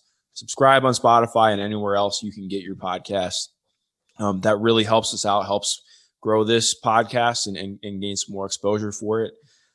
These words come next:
Um, and most importantly, we wanna hear from you, wanna hear more about what you wanna listen to. Actually, the podcast that I did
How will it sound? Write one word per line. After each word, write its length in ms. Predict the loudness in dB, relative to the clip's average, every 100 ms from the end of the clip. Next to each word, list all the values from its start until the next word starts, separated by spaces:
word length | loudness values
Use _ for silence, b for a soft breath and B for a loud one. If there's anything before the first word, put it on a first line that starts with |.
| -12
Um, 280 | -10 -8 -4
and 380 | 2 2 2 -4
most 300 | -2 0 0
importantly, 340 | 0 0 0 0
we 160 | 0
wanna 220 | 2 0
hear 200 | -2 -4
from 180 | -4 -6
you, 420 | -2 0 0 -4 _ _
wanna 180 | -8 -6
hear 320 | -2 -2 -4 -8
more 220 | -4 0
about 220 | 0 0
what 120 | 0
you 140 | -2 -2
wanna 180 | -2 -2
listen 300 | -2 -2 -4
to. 160 | -6 0
Actually, 420 | 2 2 0 -4
the 140 | -8 -4
podcast 560 | -2 0 0 -4 -2
that 100 | -6
I 80 | -6
did 380 | -2 -2 -2